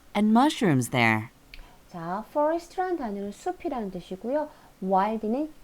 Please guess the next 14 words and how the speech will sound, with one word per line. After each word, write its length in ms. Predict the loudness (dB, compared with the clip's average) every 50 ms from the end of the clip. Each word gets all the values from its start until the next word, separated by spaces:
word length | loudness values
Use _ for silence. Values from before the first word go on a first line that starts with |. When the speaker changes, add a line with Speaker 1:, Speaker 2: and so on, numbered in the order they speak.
| 0
Speaker 2:
야생의라는 960 | 2 2 0 0 0 0 0 0 2 2 2 2 2 4 4 6 6 4 4 2
그런 220 | 2 2 0 0
뜻입니다. 560 | 0 -2 -2 -2 -2 -4 -4 -2 -2 -2 -2 -2 -8 -18 -18 -20 -20 -20 -18 -8 -2
머시룸은 800 | 4 4 4 4 4 0 -2 -2 -2 0 2 4 2 2 0 -2 -12 -8
버섯이라는 760 | -4 0 0 0 0 0 0 -2 -2 -2 -2 -4 -4 -4 -4 -4
뜻입니다. 580 | -4 -6 -6 -4 -6 -6 -4 -4 -2 -2 -2 -4 -8 -20 -20 -16 -6
자, 180 | 0 0 2 2
오늘 380 | 2 2 2 2 2 2 0 -2 -6 -6
독해 340 | -2 -2 -2 0 2 2 2
일 160 | 2 2 -2
차시는 420 | 0 2 2 2 2 0 -2 0 2
여기까지 1000 | 4 4 4 4 4 2 0 0 0 2 2 2 2 0 -2 -4 -2 -2 -2 -2
우리 140 | -2 -4 -4
같이 580 | -4 -6 -6 -8 -8 -6 -4 -2 0 0 -2